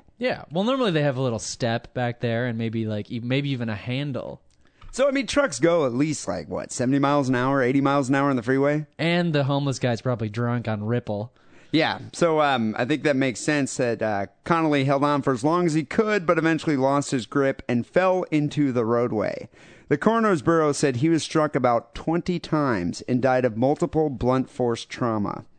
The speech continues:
Speaker 1: Now, this is the Bay Area, and we've talked about how horrible this highway is. Twenty different cars hit him.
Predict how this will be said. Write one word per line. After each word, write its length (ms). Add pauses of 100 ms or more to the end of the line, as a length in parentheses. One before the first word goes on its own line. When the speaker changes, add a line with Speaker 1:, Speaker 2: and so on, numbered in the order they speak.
(120)
Speaker 1:
Now, 380 (280)
this 160
is 120
the 80
Bay 300
Area, 440
and 120
we've 140
talked 220
about 180
how 140
horrible 340
this 160
highway 380
is. 280 (560)
Twenty 320
different 300
cars 300
hit 180
him. 300